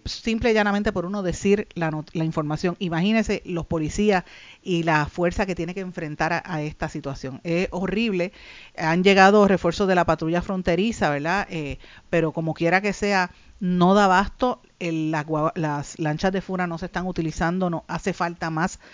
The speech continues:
recursos, ¿verdad? Eh, y es una pena que esta situación se esté d-, dando en Puerto Rico, porque esto apunta a un despliegue que nos debe poner a preocuparnos a todos. Esto es muy fuerte.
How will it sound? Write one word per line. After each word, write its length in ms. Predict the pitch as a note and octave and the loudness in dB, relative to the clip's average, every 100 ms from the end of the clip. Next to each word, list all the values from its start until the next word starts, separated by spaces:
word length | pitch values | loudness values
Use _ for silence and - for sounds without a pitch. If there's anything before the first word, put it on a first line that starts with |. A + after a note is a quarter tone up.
| - | -8
recursos, 640 | - F3+ F3 F#3+ G3+ C4 | 0 0 4 4 4 0
¿verdad? 360 | G#3 D#3+ E3+ A#3 - - - | 0 0 0 -2 -8 -20 -14
Eh, 320 | - D#3 D3 D3 | -6 -4 -2 -2
y 160 | F#3 | 2
es 60 | F#3 | 4
una 200 | A#3+ G#3 | 4 2
pena 320 | F#3 D#3+ C#3+ - _ _ | 2 0 -2 -6 _ _
que 80 | F3 | -6
esta 180 | - F3 | -2 -2
situación 480 | G3 E3 E3+ F3 | -2 -2 -2 -4
se 140 | E3 E3+ | -2 -4
esté 500 | D#3 D#3+ E3 E3+ D3 - - - - | -2 -2 0 -2 -4 -12 -20 -20 -18
d-, 280 | E3 D#3 D#3+ | -14 -12 -8
dando 380 | D#3+ E3+ F#3 G3 | 0 2 2 0
en 140 | F3 | 0
Puerto 320 | F3 E3+ F3 F3 | -2 -2 0 0
Rico, 280 | A3 A3 | 0 -2
porque 260 | E3 D#3+ D#3+ | -2 -4 -6
esto 260 | D#3 G3+ F#3+ | -4 -2 -2
apunta 580 | E3 G3+ G#3+ G3+ F3+ D#3+ | 0 2 2 2 -2 -2
a 540 | - D3+ D3+ C#3+ B2+ - | -4 -4 -4 -6 -8 -8
un 140 | F#3 | -4
despliegue 500 | F#3+ F3+ F#3+ F3 F#3 | -2 0 0 2 0
que 140 | E3+ D#3 | -2 -4
nos 120 | D3+ | -4
debe 220 | C#3+ D#3 | -2 -2
poner 320 | D#3+ D3 D3+ - | -2 -4 -8 -10
a 100 | E3+ | -8
preocuparnos 600 | D#3+ D3 D3+ C#3+ C#3+ D#3 | -6 -6 -6 -6 -4 -4
a 80 | C3 | -6
todos. 340 | C3 A#2 A2 | -6 -6 -6
Esto 200 | D#3+ - | -10 -8
es 80 | F3 | -10
muy 220 | E3 F#3 | -8 -10
fuerte. 500 | E3+ - F3+ F#3 D3 | -10 -10 -10 -10 -14